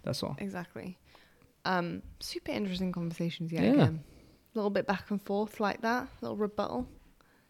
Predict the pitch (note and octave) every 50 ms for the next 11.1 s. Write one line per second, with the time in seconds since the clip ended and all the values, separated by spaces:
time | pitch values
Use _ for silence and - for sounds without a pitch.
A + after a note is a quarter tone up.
0 | _ _ _ _ _ - - - A#2 A2+ A2+ A#2+ B2 A#2+ B2 A2+ - A#2 A#2 A#2
1 | - A2+ G#2+ G2+ G#2 G2+ G2+ G2+ F#2+ - - - A2 G#2+ A2 G#2+ G#2 G2+ G2+ G2+
2 | A#2+ A2+ A#2+ - - A#3+ A2+ A#2+ A#2 A2 - G#3+ - A2+ G#2+ G#2+ G#2 A#3 A#2 A2+
3 | A2 A2+ - A#3+ B3 A#3+ - - - G#3+ F3+ E3 - G#3 G#3 - A3+ G#3+ A3+ G#3
4 | G3+ F3+ E3+ - - - - F#3 F#3+ G#3+ G3+ G3 G3+ F#3 F3 F3 F3 E3+ E3+ E3
5 | E3 E3 F3 D#3+ D3+ - - - - - - - - - - - - - - -
6 | - - F#3 F#3 F#3 F3 F3 - F#3 F3 E3+ E3+ F3 E3+ E3 D#3 D#3 D3+ D3+ D#3+
7 | - - - G3 F#3 F3 E3+ E3+ E3+ E3+ E3 E3+ E3 E3 D#3 - - - - -
8 | D#3+ F3+ F#3 - E3 D#3 E3 E3 E3+ E3+ D#3 G3 G#3 G3+ F3+ - - F3+ D#3 D3
9 | - - - - - E3 D#3 - - - D#3 D3 - - F3 E3+ - - - F#3
10 | F3 - F#3 E3 F3 F3+ E3 E3 - F3 F3 F#3 F3+ F#3 F#3+ F#3 F#3+ F#3 - G#3
11 | F#3+ -